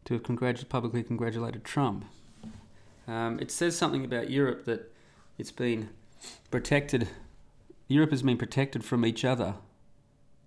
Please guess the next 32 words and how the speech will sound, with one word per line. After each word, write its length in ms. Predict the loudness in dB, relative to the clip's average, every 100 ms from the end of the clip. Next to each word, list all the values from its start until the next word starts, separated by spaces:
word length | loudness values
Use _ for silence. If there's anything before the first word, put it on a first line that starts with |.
| _ _ -10
for 120 | -2
the 80 | 2
last 340 | 4 4 2
seventy 300 | -2 0 0
years 340 | 2 2 2 0
by 220 | 2 4
the 60 |
United 320 | 4 2 0 -2
States, 500 | -2 -2 -4 -10 -20 -20 -20 -20 _ _ -20 -4 6
doling 360 | 8 8 4
out 120 | 2
its 160 | 2 0
treasure 480 | 0 2 2 0 -4 -12 _ -20 -20 -20 _ _ -20 -20 _ _ -20 -20
to 440 | -4 2 2 2 -2 -10 -6
garrison 640 | 4 6 6 2 -2 -4 -6 -16 -20 -20 _ _ -20 -20 _ -10
the 60 |
bridgeheads 460 | -2 -2 0 -2 0
in 120 | 0
Europe. 220 | 2 2
They 80 | 2
haven't 220 | 2 2
been 140 | 2 2
defending 320 | 0 0 0
Europe 220 | 0 -2
from 160 | -2 -2
Russia, 260 | -4 -4
they've 140 | -6 -4
been 100 | -4
defending 320 | -4 -2 -2
Europe 260 | 0 -2 -2
from 140 | -2
themselves. 600 | -2 -2 -2 -2 -4 -12